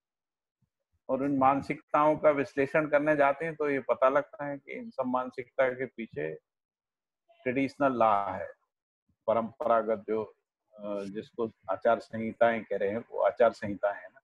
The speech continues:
code of conduct। और उन code of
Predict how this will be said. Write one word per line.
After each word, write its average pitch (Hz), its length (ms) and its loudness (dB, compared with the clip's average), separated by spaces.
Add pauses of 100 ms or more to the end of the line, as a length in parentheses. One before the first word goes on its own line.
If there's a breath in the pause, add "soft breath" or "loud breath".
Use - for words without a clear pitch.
code 117 180 6
of 110 40 8 (140)
conduct। 90 300 -4 (2000)
और 147 280 10
उन 156 500 2
code 147 140 10
of 156 140 8